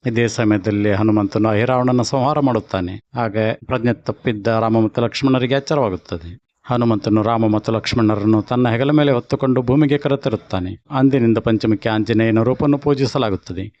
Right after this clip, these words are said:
ಈ ಐದು ಮುಖಗಳು ಐದು ದಿಕ್ಕುಗಳನ್ನು ಪ್ರತಿನಿಧಿಸುತ್ತವೆ ಮತ್ತು ಶತ್ರುಗಳನ್ನು ಗೆಲ್ಲಲು ಈ ರೂಪವನ್ನು ಪೂಜಿಸುವುದರಿಂದ ಶತ್ರುಗಳ ಮೇಲೆ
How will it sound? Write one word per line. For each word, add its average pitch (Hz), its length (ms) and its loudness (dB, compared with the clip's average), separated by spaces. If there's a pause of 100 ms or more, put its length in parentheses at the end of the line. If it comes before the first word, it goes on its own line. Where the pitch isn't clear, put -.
(400)
ಈ 151 40 2
ಐದು 156 240 2
ಮುಖಗಳು 120 440 2
ಐದು 123 220 0
ದಿಕ್ಕುಗಳನ್ನು 147 480 0
ಪ್ರತಿನಿಧಿಸುತ್ತವೆ 113 1080 -4
ಮತ್ತು 127 220 -2
ಶತ್ರುಗಳನ್ನು 131 500 0
ಗೆಲ್ಲಲು 113 380 2
ಈ 123 200 4
ರೂಪವನ್ನು 135 360 2
ಪೂಜಿಸುವುದರಿಂದ 117 680 -2
ಶತ್ರುಗಳ 120 500 -2
ಮೇಲೆ 113 300 2